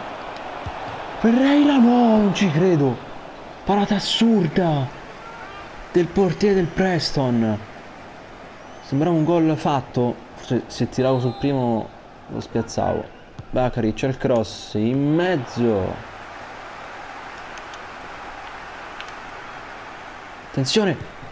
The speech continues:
Jesus Ferreira. Ci ha provato al volo.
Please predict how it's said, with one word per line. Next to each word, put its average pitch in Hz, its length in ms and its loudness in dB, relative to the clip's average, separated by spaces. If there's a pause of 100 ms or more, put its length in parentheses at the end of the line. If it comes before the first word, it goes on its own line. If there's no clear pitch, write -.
(360)
Jesus 233 440 4
Ferreira. 143 640 2 (3750)
Ci - 80 -2
ha 131 60 0
provato 113 400 2
al 113 100 2
volo. 98 560 2